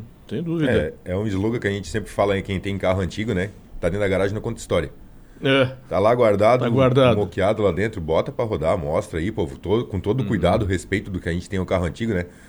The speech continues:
Speaker 2: A maioria que tá no meio sabe que quem tem seu carro antigo tem seu ciúme. A gente tem um zelo por nem tocar nos carros, porque,
Speaker 1: Uhum.
Speaker 2: cara, é peças que às vezes não existe mais. Fabricação artesanal, coisa rara.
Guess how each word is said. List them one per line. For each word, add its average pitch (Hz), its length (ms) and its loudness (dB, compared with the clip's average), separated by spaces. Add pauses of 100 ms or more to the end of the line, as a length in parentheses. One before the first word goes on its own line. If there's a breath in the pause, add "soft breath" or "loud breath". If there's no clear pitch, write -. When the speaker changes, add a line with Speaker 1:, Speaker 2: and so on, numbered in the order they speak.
(260 loud breath)
Speaker 2:
A 76 80 -6
maioria 85 280 2
que - 80 -16
tá 104 140 2
no 104 80 0
meio 98 240 0
sabe 104 320 0
que 90 160 -8
quem 90 160 -6
tem 98 100 -8
seu 90 160 -6
carro 95 180 0
antigo 92 220 -4
tem 107 160 -4
seu 117 160 -2
ciúme. 113 480 -2 (440 soft breath)
A 80 120 0
gente 98 240 -4
tem 110 160 -2
um 107 100 0
zelo 104 320 0
por 98 220 -6
nem 87 500 0
tocar 123 380 4
nos 127 160 -2
carros, 120 340 2
porque, 76 560 -2
Speaker 1:
Uhum. - 60 -8
Speaker 2:
cara, 110 260 4
é 76 60 2
peças 95 360 -2
que - 80 -2
às 98 120 4
vezes 104 180 2
não 131 100 4
existe 143 300 2
mais. 165 260 6
Fabricação 87 460 2
artesanal, 95 640 2
coisa 90 300 0
rara. 90 340 2